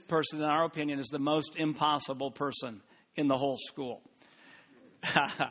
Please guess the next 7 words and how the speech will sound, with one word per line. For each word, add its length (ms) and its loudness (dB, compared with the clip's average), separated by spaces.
And 80 2
his 140 4
name 180 2
was 180 -4
Caleb. 400 -2
Mm-hmm. 300 2
And 380 2